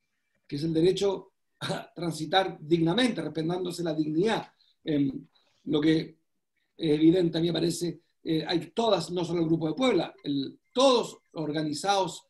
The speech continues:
iglesias, grupos laicos, instituciones, deberíamos exigir el tratado, el respeto a los tratados internacionales.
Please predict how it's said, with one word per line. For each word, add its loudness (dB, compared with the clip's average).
iglesias, 0
grupos 2
laicos, 0
instituciones, -2
deberíamos -2
exigir -2
el 0
tratado, 0
el -4
respeto -4
a -4
los -10
tratados -8
internacionales. -6